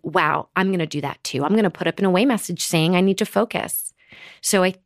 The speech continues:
again, like, if you start something, it gives permission to other people.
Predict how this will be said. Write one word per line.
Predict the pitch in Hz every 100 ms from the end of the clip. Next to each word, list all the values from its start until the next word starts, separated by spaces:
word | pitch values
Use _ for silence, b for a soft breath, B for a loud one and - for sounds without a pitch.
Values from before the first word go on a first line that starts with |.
| _
again, | 180 190 214
like, | 165 151
if | 156
you | 180
start | 269 233 233
something, | 185 170 160
it | 160
gives | - 143
permission | - 156 139 147
to | 147
other | 135 131
people. | - - - - 165